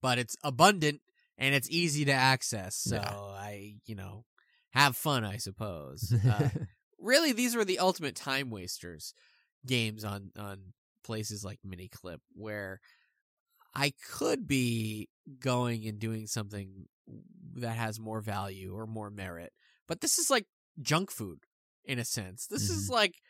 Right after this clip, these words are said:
Speaker 1: the McDonald's of video games, you know? I know it's not the best thing out there, but it's certainly hitting a craving that I didn't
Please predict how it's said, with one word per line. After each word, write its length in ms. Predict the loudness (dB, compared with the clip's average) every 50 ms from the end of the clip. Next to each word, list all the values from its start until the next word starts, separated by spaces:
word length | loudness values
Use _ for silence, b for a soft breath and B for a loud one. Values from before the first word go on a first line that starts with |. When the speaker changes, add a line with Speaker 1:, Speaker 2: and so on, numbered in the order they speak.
| b b b b b _
Speaker 1:
the 100 | 0 4
McDonald's 840 | 6 6 4 4 4 4 6 6 8 6 6 6 4 2 2 2 0
of 120 | 0 0
video 440 | 0 0 0 2 2 0 0 -2 -4
games, 600 | -4 -6 -8 -10 -10 -12 -14 -16 -16 -14 -12 -12
you 120 | -10 -10
know? 200 | -10 -10 -8 -6
I 220 | -2 0 2 2 6
know 200 | 6 6 8 6
it's 180 | 6 4 4
not 220 | 4 2 2 4 2
the 80 | 0
best 400 | 4 6 6 6 6 4 2 -2
thing 240 | -2 -2 0 2 4
out 220 | 6 6 4 4
there, 220 | 2 2 2 2 2
but 160 | 2 2 0
it's 180 | 0 0 0 -2
certainly 640 | 0 2 4 4 4 4 4 0 -2 -2 -2 -2
hitting 320 | -2 0 2 2 2 4 2
a 60 | 0
craving 480 | 0 0 0 2 2 2 2 0 -2 -2
that 120 | 0 0 2
I 120 | 2 2
didn't 280 | 2 2 2 2 0